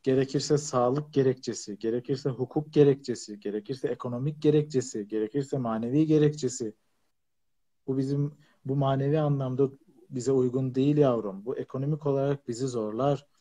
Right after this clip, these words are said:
Bu efendim ahlaki olarak, e, doğru değil. Bu kadar uzun süre ekran sağlıklı değil." Konuşarak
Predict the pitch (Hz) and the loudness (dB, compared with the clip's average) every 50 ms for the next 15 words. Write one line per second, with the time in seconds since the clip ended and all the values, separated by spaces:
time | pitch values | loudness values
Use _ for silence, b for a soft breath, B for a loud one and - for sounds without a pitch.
0 | b b b b b b b - 127 139 139 127 123 - 139 135 131 135 131 123 | b b b b b b b -4 -2 -2 -2 -2 -2 -2 -2 -2 -2 -2 -2 -4
1 | 113 110 117 123 117 120 127 - - 143 143 139 135 131 131 131 135 135 - _ | -4 -4 -4 -6 -6 -6 -6 -6 -4 -2 0 0 0 2 2 0 0 -2 -4 _
2 | _ _ _ _ _ _ _ - - 123 110 107 107 107 104 113 113 117 120 123 | _ _ _ _ _ _ _ -10 -8 -6 -6 -4 -6 -6 -6 -6 -4 -2 -2 0
3 | 131 131 131 131 131 131 127 127 - - 127 123 - - 139 143 147 143 139 135 | 0 2 2 4 4 4 4 0 -2 -8 -10 -6 -2 -2 2 4 4 4 4 2
4 | 139 147 147 147 - 151 147 147 - 143 135 - - 143 147 143 143 147 147 - | 0 0 -2 0 2 2 2 4 2 0 -4 -4 -2 0 2 2 2 0 -2 -6
5 | - 123 113 107 107 120 123 - - 139 139 139 139 135 135 131 131 127 131 _ | -4 -4 -4 -4 -4 -6 -6 -4 -2 -2 2 4 4 6 6 4 4 2 -2 _
6 | _ _ _ _ _ _ _ _ _ _ _ _ _ _ - - 135 143 143 - | _ _ _ _ _ _ _ _ _ _ _ _ _ _ -8 -2 -2 0 2 4
7 | 196 208 208 180 160 - | 4 6 6 6 4 4